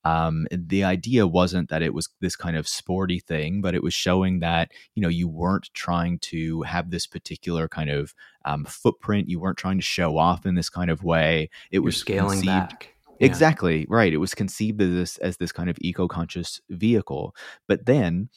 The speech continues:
Speaker 1: and, and, you know, that, in that moment is well adopted in Silicon Valley and in the tech industry, right? A lot of people are driving Priuses to show that they have these environmental bona fides, right? Um,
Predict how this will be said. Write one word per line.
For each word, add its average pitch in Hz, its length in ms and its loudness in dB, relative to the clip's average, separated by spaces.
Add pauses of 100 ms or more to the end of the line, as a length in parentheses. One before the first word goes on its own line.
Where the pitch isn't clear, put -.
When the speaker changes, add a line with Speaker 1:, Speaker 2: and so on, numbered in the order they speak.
(680)
Speaker 1:
and, 147 240 6
and, 151 100 6
you 151 80 4
know, 104 200 6
that, 110 400 6 (180)
in 90 240 2
that 90 180 4
moment 107 440 2
is 113 420 6 (280)
well 95 400 6
adopted 87 680 2
in 98 240 4
Silicon 90 400 2
Valley 85 420 2
and 87 120 0
in 90 100 2
the 85 80 0
tech - 240 -4
industry, 80 340 -6
right? 85 240 -2
A 98 60 2
lot 90 240 4
of 87 100 0
people 90 300 -6
are 85 80 -4
driving 85 500 -2
Priuses 78 600 -6
to 76 100 -12
show 80 360 -4
that 76 160 -8
they 78 120 -4
have 76 280 -6
these 78 300 -4
environmental 78 680 -4
bona 76 240 -6
fides, 80 500 -4
right? 87 320 -4 (380)
Um, 90 320 2